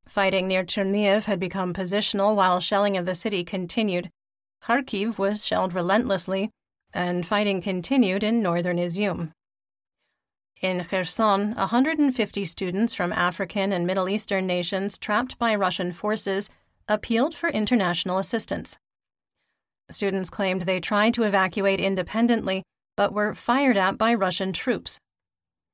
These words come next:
Food and potable water were running out in Mariupol, with people drinking from puddles and eating pets to survive.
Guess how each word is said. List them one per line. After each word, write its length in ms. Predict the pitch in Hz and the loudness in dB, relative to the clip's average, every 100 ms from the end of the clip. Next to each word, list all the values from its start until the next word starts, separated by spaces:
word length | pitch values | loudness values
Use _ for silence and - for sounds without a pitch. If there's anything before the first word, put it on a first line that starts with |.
| _ _ _ | _ _ _
Food 400 | - 208 202 214 | -6 0 2 2
and 240 | 190 185 | 2 0
potable 460 | 170 208 220 196 180 | -2 0 2 2 2
water 360 | 185 190 202 196 | 4 6 4 2
were 220 | 190 185 | 2 4
running 300 | 202 220 196 | 4 4 4
out 240 | 202 226 | 4 4
in 120 | 202 | 2
Mariupol, 640 | 185 185 180 180 190 180 226 _ _ _ | 0 0 -2 -2 0 0 0 _ _ _
with 180 | - 202 | -4 -4
people 320 | - 247 285 | 0 0 2
drinking 400 | 254 214 214 208 | 2 2 2 0
from 240 | 202 196 180 | 0 -2 -2
puddles 480 | - 233 190 208 170 | 0 2 2 0 -2
and 260 | 190 202 202 | -2 -2 -4
eating 320 | 202 208 226 | -4 -2 -2
pets 360 | - 240 - - | 0 0 0 -4
to 120 | - | -4
survive. 500 | - 185 208 175 | -2 2 2 2